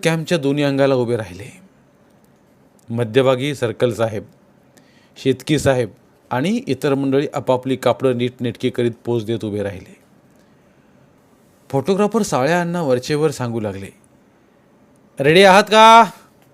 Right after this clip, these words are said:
थोडं स्माईल करा, मागे सरा, पुढं सरा, पुन्हा एकदा रेडी का?" असे विचारित होते.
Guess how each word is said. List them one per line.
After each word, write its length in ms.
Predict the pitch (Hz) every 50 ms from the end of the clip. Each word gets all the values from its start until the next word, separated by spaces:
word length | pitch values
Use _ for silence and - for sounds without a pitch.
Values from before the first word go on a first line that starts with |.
| _ _ _ _ _ -
थोडं 160 | - 175 185 196
स्माईल 300 | 196 190 196 196 214 202
करा, 380 | 220 220 220 226 226 226 214 208 - _ _ _ _ _ _ _ _ _ _ _ _ _ _ _ _ _ _ _ _ -
मागे 320 | 160 151 147 165 190 196
सरा, 320 | - 196 196 196 202 196 190 - - _ _ _ _ _ _ _ _ _ _ _ _ _ _ _ - -
पुढं 200 | 170 170 202 226
सरा, 360 | 190 220 220 220 226 226 220 214 - _ _ _ _ _ _ _ _ _ _ _ _ _ _ _ _ _ _ _ _ _ _ _ _ _ _ _ _ _ _ _ _ _ _ _ _ _ _ _ _ _ _ _ _ _ -
पुन्हा 280 | 143 147 156 180 190
एकदा 200 | 202 196 196 208
रेडी 200 | 190 185 185 214
का?" 360 | 190 214 220 214 170 131 98 - - _ _ _ _ _ _ _ _ _ _ _ _ _ _ _ _ _ _ _ _ _ _ _ _ _ _ _ _ _ _ -
असे 220 | - 143 - 196 196
विचारित 360 | 160 143 - - 135 120 120 -
होते. 400 | - - - 113 - - -